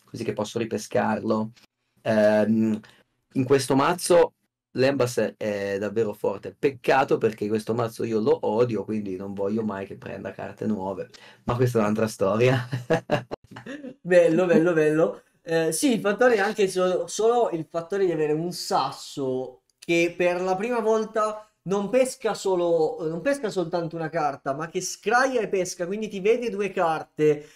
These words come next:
Speaker 2: in un mazzo tecnicamente combo, che quindi vuole scavare per vedere dei pezzi specifici, è veramente una signora carta. In questo caso particolare la scelta di giocare soltanto due altari.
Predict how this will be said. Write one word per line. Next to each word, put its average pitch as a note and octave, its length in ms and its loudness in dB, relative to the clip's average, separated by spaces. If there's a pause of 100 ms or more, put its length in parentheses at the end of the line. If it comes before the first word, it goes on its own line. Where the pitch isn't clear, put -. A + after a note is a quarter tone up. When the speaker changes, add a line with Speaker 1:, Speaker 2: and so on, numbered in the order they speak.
(120)
Speaker 2:
in E3+ 120 -4
un G3+ 100 0
mazzo A3+ 880 2 (160)
tecnicamente G#3 920 -2
combo, F3 800 2 (180)
che E3+ 120 -10
quindi G#3+ 320 0
vuole G#3 340 2
scavare F3+ 440 0
per D#3+ 120 -4
vedere F#3 280 0
dei E3 100 -4
pezzi F3 260 -6
specifici, F3 920 -4 (180)
è F3 480 -2
veramente F#3 600 0
una G3+ 120 0
signora F3 400 -2
carta. C#3 460 -2
In G3 160 -4
questo F4 360 -4
caso E4 380 0
particolare A#3 600 -4
la G#3+ 80 -2
scelta G#3+ 360 -6
di G3 80 -2
giocare G#3+ 300 -4
soltanto A3 440 -6
due A#3 460 -2
altari. B2 880 -4